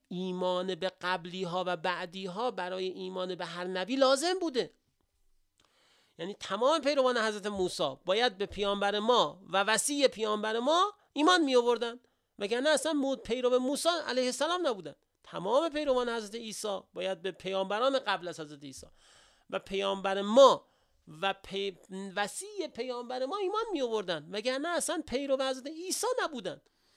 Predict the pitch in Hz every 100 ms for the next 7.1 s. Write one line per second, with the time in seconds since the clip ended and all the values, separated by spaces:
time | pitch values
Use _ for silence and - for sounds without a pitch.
0 | _ - _ _ 180 - - 185 285 349
1 | 285 - 247 - - 233 294 349 320 294
2 | 254 254 247 254 247 226 220 190 - 233
3 | 254 311 - 214 208 226 226 247 185 -
4 | 233 254 294 269 - _ _ _ 202 208
5 | 202 196 196 202 214 208 202 190 180 180
6 | 180 180 185 202 185 180 175 156 139 147